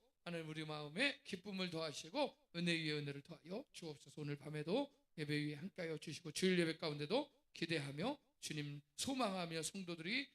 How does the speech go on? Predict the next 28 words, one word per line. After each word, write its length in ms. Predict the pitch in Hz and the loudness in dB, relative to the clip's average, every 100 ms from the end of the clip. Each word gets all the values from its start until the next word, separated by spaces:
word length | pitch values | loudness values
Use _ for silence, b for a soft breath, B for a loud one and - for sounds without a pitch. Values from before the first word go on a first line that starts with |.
| _ | _
나오게 340 | - 151 151 151 | -2 0 0 -4
하여 180 | 143 | -6
주시고 260 | 143 147 156 | -6 -8 -8
하나님 240 | 160 160 | -8 -8
만나게 360 | 160 180 202 190 | -2 4 6 6
하여 240 | 190 202 | 6 4
주옵소서. 520 | 208 170 147 147 151 143 _ _ | 0 -4 -6 -8 -10 -14 _ _
특별히 560 | - - 220 180 185 214 | -6 4 6 6 4 2
질병으로 680 | - 185 180 180 170 160 156 - | -4 0 0 2 -2 -4 -6 -6
인하여 520 | 165 147 143 220 190 _ B | -4 -2 0 -2 -4 _ B
아버지 260 | - 156 160 | -6 -4 -2
하나님이여 540 | 151 151 147 151 240 - _ _ - | -2 -2 -2 -2 -2 -4 _ _ 0
또 400 | 175 170 156 - _ | 4 4 2 -4 _
어쩔 240 | - 175 190 | -4 4 4
수 80 | 165 | 4
없이 220 | 151 175 | 0 -4
나오지 300 | 147 151 156 | -4 -4 -4
못하는 460 | 143 151 170 220 143 _ _ | -8 -6 -2 -2 -4 _ _
아버지 240 | 151 143 147 | -6 -6 -6
김명환 420 | 170 151 143 139 | -4 -2 0 -2
집사님, 500 | 139 - 151 165 240 - _ | -6 -10 -4 -2 -2 -6 _
예송 480 | - 139 156 143 143 | -4 -4 -2 -4 -4
집사님, 600 | 143 147 - 143 143 190 294 _ _ | -8 -12 -10 -6 -2 -2 -2 _ _
예, 100 | 156 | -12
또 120 | 139 156 | -10 -10
이렇게 220 | 135 147 | -12 -14
나왔고 540 | 147 143 - 190 262 - _ - | -12 -12 -8 -4 -4 -6 _ -12
아버지 280 | 147 147 | -8 -6